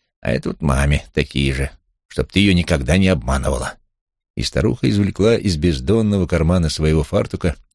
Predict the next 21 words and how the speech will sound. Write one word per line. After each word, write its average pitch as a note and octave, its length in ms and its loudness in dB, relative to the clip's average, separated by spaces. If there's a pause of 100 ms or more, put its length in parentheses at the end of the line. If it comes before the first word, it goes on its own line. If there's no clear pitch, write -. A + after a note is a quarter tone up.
(760)
еще D2+ 480 0
одни C2+ 280 -2
очки. B1 420 -8 (1500)
«А - 60 -4
где A2+ 180 0
вы B2 80 0
такие C#3 300 -4
достали, C2 540 -2 (260)
бабушка-ежечка?» D2+ 920 -2 (160)
спросила C#2+ 480 -2
Аленка. C2 380 -6 (800)
Бабка C2 300 -4
показала C2+ 440 -2
кулаком C#2 440 -2
в C#2 80 -8
сторону C#2 320 -2
соседней C2 460 -2
дачи. - 420 -8 (680)
«У - 80 -10
идолища C2+ 600 0
отобрала». - 600 -8